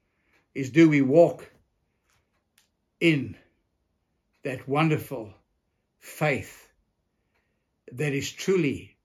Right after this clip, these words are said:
productive, fully energetic, and, uh, is just a blessing? May God help us to be like that.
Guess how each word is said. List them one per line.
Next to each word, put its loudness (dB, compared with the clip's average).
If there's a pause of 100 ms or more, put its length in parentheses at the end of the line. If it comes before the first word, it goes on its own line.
(140)
productive, -6 (800)
fully 2 (480)
energetic, -2 (1080)
and, -4
uh, -8 (440)
is -4
just -2
a -6
blessing? -8 (1200)
May -6
God 0
help -4
us -8
to -10
be 2
like -2
that. -16